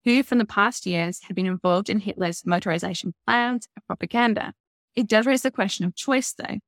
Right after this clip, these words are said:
Did the Silver Arrows want to be involved in politics and the nationalistic propaganda of the regime, or merely race cars for the joys of racing? Motor racing did not occur in a vacuum,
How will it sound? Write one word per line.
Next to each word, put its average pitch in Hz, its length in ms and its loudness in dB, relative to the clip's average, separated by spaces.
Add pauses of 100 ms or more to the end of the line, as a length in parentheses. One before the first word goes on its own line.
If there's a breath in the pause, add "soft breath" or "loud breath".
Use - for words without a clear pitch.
Did 226 140 -2
the 262 100 0
Silver 285 340 2
Arrows 214 340 2 (140)
want 190 200 2
to - 60 -10
be 247 80 2
involved 175 640 -4
in 180 120 0
politics - 680 -6
and 180 120 2
the 185 40 2
nationalistic 185 600 -2
propaganda 175 500 0
of 170 80 -4
the 175 80 -4
regime, 170 540 -2 (140)
or 202 80 2
merely 208 340 4
race 214 240 0
cars 175 460 -6
for - 80 -12
the 196 80 -4
joys 170 280 -4
of - 160 -10
racing? 214 520 -2 (360)
Motor 233 240 6
racing 294 260 4
did 294 100 0
not 277 120 2
occur 226 320 -2
in 196 80 0
a 180 40 -4
vacuum, - 560 -8